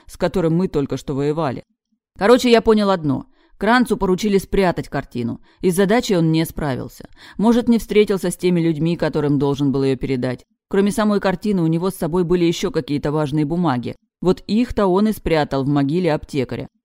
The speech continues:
А холст кисти фюрера в последний момент закапывать в землю передумал, рискнул взять с собой.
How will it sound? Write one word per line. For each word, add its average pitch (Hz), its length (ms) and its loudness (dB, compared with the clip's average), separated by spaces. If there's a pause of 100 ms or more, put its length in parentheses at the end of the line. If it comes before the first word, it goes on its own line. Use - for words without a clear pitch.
(100)
А 170 140 2
холст 277 420 -2
кисти 196 300 -4
фюрера 196 400 2
в - 80 -8
последний 233 420 0
момент 220 380 4
закапывать 196 500 0
в 156 40 -6
землю 208 300 4
передумал, 160 640 0 (300)
рискнул 202 480 0
взять 180 280 0
с - 60 -12
собой. 156 440 -4